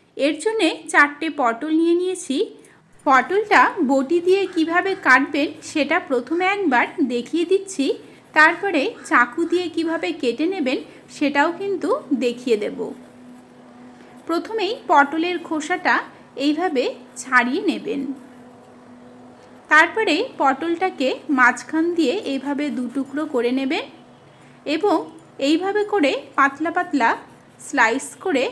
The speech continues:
পটলটাকে কেটে নেবেন। তবে খেয়াল রাখতে হবে পটলের শেষের অংশটা যেন কেটে না যায়। এইভাবে উপরের দিকটা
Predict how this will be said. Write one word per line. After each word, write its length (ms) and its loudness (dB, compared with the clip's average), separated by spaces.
পটলটাকে 600 0
কেটে 300 -2
নেবেন। 280 -8
তবে 220 6
খেয়াল 300 4
রাখতে 340 -2
হবে 220 2
পটলের 480 2
শেষের 380 -2
অংশটা 380 -2
যেন 140 2
কেটে 260 -4
না 80 -2
যায়। 220 -6
এইভাবে 480 2
উপরের 440 -2
দিকটা 340 0